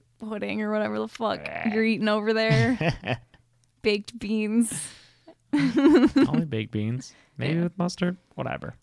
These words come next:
Speaker 1: We should just go back to at, at Universal Studios at Wizarding World. You can get a proper English breakfast at the,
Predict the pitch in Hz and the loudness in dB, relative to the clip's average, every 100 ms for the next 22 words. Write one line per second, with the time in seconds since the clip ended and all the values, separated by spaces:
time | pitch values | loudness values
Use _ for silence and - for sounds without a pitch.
0 | - 220 311 311 349 254 196 190 165 - | -4 0 4 4 2 4 2 2 -2 -2
1 | 190 180 - 185 - - 202 - 196 202 | -2 0 0 0 -2 -8 -8 -6 -6 -6
2 | 190 190 190 190 180 185 - 190 180 180 | -4 -6 -6 -6 -4 -6 -6 -8 -4 -2
3 | 190 220 240 180 - - - 190 196 202 | 0 0 -2 -2 -6 -12 -10 -6 -2 0
4 | 220 226 226 220 226 190 185 180 - - | 2 4 4 4 4 2 0 -2 -2 -4
5 | 214 185 180 185 190 180 196 - - 190 | -2 -2 0 -2 -2 -4 -6 -8 -6 -6
6 | - 196 202 - - 202 - 190 202 | -4 -6 -6 -6 -10 -8 -6 -4 -4